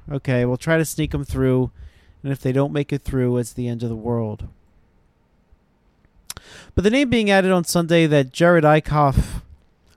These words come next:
interesting to see what the Phillies do with him down the stretch. The Phillies have said that he's probably going to pitch as a reliever.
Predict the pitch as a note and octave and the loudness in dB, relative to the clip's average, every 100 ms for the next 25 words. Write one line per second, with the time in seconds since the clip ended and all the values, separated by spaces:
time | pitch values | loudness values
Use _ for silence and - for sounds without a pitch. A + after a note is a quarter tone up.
0 | _ _ _ _ - A3+ A#3 A3+ G#3+ F#3+ | _ _ _ _ -4 0 2 2 2 0
1 | E3+ - F3 D#3+ C#3+ - D3+ D3 C#3 C#3+ | 0 0 4 4 2 0 4 4 4 4
2 | C3+ B2+ C3 A#2+ B2 A#2+ A2+ - B2 A2+ | 4 4 0 2 2 2 0 0 0 0
3 | - - - - _ _ - _ _ _ | -4 -14 -16 -20 _ _ -20 _ _ _
4 | - E3+ A#3+ C4 A3+ - F3+ D#3 - F3+ | -6 -4 -2 0 0 2 2 2 4 4
5 | D#3 D#3+ D#3+ C#3 - E3+ E3 E3+ D#3 D#3 | 4 2 0 -2 0 0 2 0 2 2
6 | D3+ D3 - D3 - - - _ _ _ | 0 0 2 0 -2 -10 -12 _ _ _
7 | _ _ _ C#3+ C#3+ C#3+ B2+ B2 F#3+ D3+ | _ _ _ 0 2 4 2 2 2 2
8 | A2+ C3+ | 0 -2